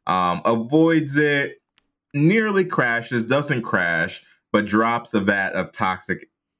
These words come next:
waste or some stuff into a nearby, uh, water source, which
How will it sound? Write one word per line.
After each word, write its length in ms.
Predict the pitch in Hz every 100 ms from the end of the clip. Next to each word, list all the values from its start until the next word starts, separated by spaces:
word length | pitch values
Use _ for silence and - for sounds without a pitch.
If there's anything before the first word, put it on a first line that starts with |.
| _ _ -
waste 720 | 95 95 87 85 - - -
or 260 | 87 90 85
some 320 | - 92 85
stuff 440 | 80 - 80 73 - _ _ _ 123
into 420 | 127 123 131 117
a 60 |
nearby, 840 | 101 95 90 90 87 85 85 82 78 -
uh, 160 | 87 82
water 400 | 87 82 76 78
source, 560 | - 82 82 85 -
which 600 | 135 202 190 202 - -